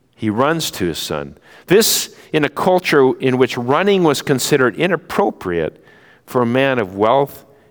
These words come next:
and prestige. Obviously, before the jogging craze of the seventies.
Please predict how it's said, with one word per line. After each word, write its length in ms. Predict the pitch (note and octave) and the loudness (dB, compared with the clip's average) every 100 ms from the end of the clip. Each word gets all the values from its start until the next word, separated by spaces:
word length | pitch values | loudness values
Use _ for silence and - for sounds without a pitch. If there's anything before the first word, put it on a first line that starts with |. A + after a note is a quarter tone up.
| - | -6
and 180 | A2+ G2+ | -4 -4
prestige. 920 | B2+ A2 - C#3+ A#2 C#2 B1+ - - _ _ _ _ _ _ _ _ _ _ _ _ _ - | -4 -4 -2 0 0 -2 -8 -12 -14 _ _ _ _ _ _ _ _ _ _ _ _ _ -4
Obviously, 600 | A#2+ C3 G#2 F2+ - G2 | -2 0 -2 -2 -2 -2
before 320 | F2+ - A2 | -4 -2 0
the 80 | F2+ | 0
jogging 440 | G#2 G2+ G#2+ F#2+ | 2 0 0 -6
craze 320 | F2 G2 G2+ | -2 0 0
of 60 | F2 | -2
the 80 | F2 | -4
seventies. 680 | - G2 D#2+ C#2 - - | -2 -2 -4 -12 -14 -20